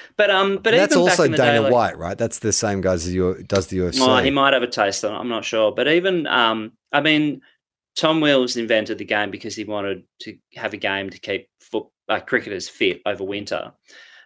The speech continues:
Speaker 1: But then I didn't know this as well, but, like, um, basketball was invented, from my knowledge, to keep baseballers fit over
Speaker 2: Ah.
Speaker 1: the winter.
Speaker 2: Right.
Speaker 1: Um,
Speaker 2: So
Speaker 1: so
Speaker 2: basically P E, <laughs> which
Speaker 1: Well,
Speaker 2: became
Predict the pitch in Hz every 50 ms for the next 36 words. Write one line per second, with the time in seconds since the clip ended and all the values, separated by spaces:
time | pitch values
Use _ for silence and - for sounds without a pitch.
0 | _ - - 139 139 143 139 139 143 147 147 143 117 104 98 92 92 - - 98
1 | 87 - 110 117 131 123 92 87 95 92 92 - 107 101 101 98 95 101 107 _
2 | _ - 110 110 165 208 - - - - 98 80 - - - _ - 101 95 98
3 | 95 92 92 90 87 87 90 87 - - - 104 98 98 98 95 98 98 98 98
4 | 98 95 95 95 95 92 90 87 - - - - - - - - - 107 98 95
5 | - - 101 110 - 320 - - - - _ _ - 101 92 85 82 - - -
6 | - - - - 92 - - _ _ _ _ _ _ _ _ _ _ - 170 214
7 | 214 - 71 85 85 85 82 78 - - _ _ _ _ _ _ _ _ _ _
8 | _ _ _ - 151 160 160 135 92 82 - - _ - 123 113 101 98 95 95
9 | 92 92 _ _ - - - - - _ - - 160 156 - - 226 220 220 107
10 | 214 196 165 143 - - 143 139 127 127 131 117 - - _ _ _ _ _ -
11 | - - - - _ - - - - - - - 139 165 156 120 - - 190 208
12 | 196 185